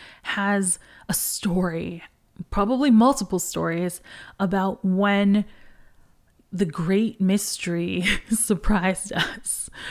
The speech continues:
When, oh my God, you got that crazy apartment,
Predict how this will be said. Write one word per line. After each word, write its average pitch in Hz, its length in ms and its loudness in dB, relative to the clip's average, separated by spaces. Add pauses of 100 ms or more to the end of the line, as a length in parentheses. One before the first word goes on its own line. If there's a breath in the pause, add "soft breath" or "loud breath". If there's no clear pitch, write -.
(460 loud breath)
When, 214 520 2 (240)
oh 262 80 4
my 262 140 4
God, 220 280 2
you 185 100 0
got 196 240 0
that 208 320 -2
crazy 214 400 2
apartment, 180 600 -2